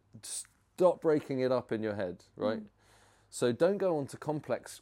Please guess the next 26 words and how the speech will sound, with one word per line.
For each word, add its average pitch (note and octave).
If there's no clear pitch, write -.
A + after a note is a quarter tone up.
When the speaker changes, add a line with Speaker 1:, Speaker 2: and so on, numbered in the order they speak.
Speaker 1:
breath F3
works F#2+
if A#2
you A#2
can't A#2
breathe A#2+
simply, D2+
i C3
e, B2
can G3
you E3
breathe G2+
through -
your G#2+
nose G2
for B2
five E3+
seconds G#2
in F#2+
and G#2
five C#3
seconds G#2
out G2
through G#2
your G2
nose F#2